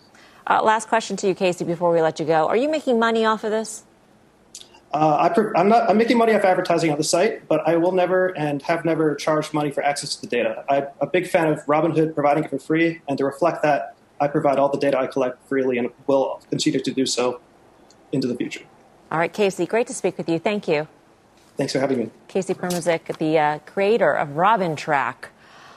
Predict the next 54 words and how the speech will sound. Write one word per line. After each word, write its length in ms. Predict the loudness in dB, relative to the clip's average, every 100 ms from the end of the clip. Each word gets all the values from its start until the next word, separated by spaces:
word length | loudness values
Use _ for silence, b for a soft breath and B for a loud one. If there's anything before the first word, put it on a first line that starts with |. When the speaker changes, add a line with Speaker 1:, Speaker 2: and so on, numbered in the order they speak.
| -2
Speaker 1:
Um, 360 | 2 2 0 0
we've 160 | 0
talked 260 | 2 0 2
about 300 | 2 2 2
the 260 | 4 4
rise 320 | 2 2 2 0
of 80 |
the 60 | 0
retail 340 | 0 0 0
trader 400 | 0 2 2 2
and 260 | 0 -2 -2
the 60 | -2
importance 400 | 0 0 0 -2
of 80 |
the 80 | -2
retail 320 | 0 0 -2
trader, 380 | 0 0 2 2
and 100 | 0
I 60 | -2
think 180 | -4 -2
that 80 |
there 120 | 2 4
are 40 |
a 60 | 4
lot 180 | 2
of 60 | 0
different 260 | -4 -6 0
views 300 | 2 2 2
on 200 | 0 0
the 140 | 0
impact 480 | 0 0 -2 -2 -12 B B
of 100 | -2
the 80 | 0
retail 300 | 0 0 0
trader 260 | 0 0 0
on 120 | 0
the 80 | 0
markets. 520 | 0 2 0 -2 -2
Guy, 220 | 0 0
I'm, 180 | 0 -2
I'm 300 | -4 -4 -6
curious 340 | -2 0 0
what 120 | -2
you 160 | -2 -2
think. 140 | -2
We 100 | 0
had 160 | 0 0
Jim 160 | -2 0
Bianco 500 | 0 0 0 0 2
on 320 | 2 2 0
earlier 360 | 0 2 2 2
this 180 | 0 -4
week 160 | -4
saying 300 | -4 -6 -6